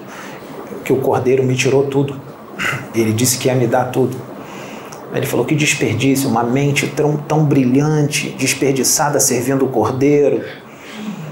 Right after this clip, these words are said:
Aí eu negava, negava, negava. Ele falou assim: "É melhor você ficar nesse caminho,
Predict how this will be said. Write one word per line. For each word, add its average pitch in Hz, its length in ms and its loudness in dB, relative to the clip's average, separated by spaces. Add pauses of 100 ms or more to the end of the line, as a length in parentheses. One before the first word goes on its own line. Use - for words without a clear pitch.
(880)
Aí 131 180 4
eu 139 140 6
negava, 127 540 2
negava, 113 420 0
negava. 113 340 0
Ele 123 80 0
falou 123 200 2
assim: 123 160 0
"É 123 60 0
melhor 165 260 4
você 175 240 2
ficar 170 300 -2
nesse 170 260 2
caminho, 127 580 0